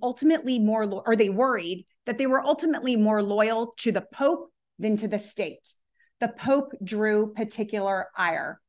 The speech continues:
especially in Boston. Every November fifth, there was something called Pope's Day in Boston,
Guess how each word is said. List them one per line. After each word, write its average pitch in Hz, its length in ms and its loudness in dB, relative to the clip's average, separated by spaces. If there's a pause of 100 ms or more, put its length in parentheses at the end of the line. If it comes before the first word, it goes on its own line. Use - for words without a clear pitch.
(120)
especially 196 540 -4
in 170 120 -6
Boston. - 520 -6 (360)
Every 277 300 6
November 208 400 4
fifth, 269 360 -4
there 220 120 0
was 214 140 0
something 208 360 -4
called 175 340 -4 (200)
Pope's 349 320 2
Day - 320 -6
in 208 140 -2
Boston, - 500 2